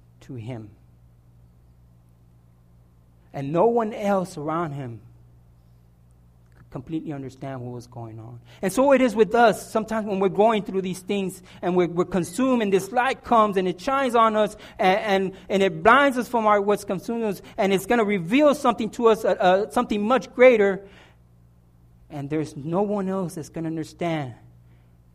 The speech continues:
but you, because it is solely for you and it comes from heaven solely for you.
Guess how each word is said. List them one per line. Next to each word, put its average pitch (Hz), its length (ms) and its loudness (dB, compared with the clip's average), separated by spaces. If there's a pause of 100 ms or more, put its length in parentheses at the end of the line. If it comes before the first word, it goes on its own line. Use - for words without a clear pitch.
(240)
but - 280 -12
you, 185 140 -4
because 151 320 -6
it 143 120 -4
is 135 140 -8
solely 190 560 0
for 170 240 -6
you 165 260 -4
and 151 100 -2
it 151 100 -8
comes 202 220 -2
from 180 180 -4
heaven 180 400 4
solely 233 560 2
for 208 420 2
you. 180 460 -6